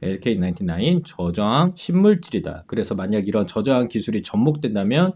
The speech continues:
이런 생산 효율이 굉장히 크게 상승이 되고, 그것은 곧 우리 미래를,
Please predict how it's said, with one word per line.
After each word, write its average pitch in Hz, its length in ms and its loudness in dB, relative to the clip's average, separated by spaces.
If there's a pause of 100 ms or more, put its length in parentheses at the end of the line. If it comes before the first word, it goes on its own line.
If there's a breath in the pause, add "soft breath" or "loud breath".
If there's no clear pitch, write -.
(100)
이런 95 300 0
생산 180 520 2
효율이 190 600 0
굉장히 190 640 4
크게 165 340 0
상승이 151 420 0
되고, 127 460 0 (160)
그것은 101 420 -2
곧 156 380 0
우리 92 180 -6
미래를, 95 560 2